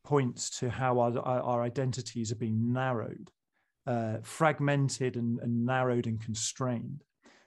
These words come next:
Um, but there's also these, these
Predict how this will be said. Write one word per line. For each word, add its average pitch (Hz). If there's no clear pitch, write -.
Um, 110
but 131
there's 127
also 135
these, 113
these 131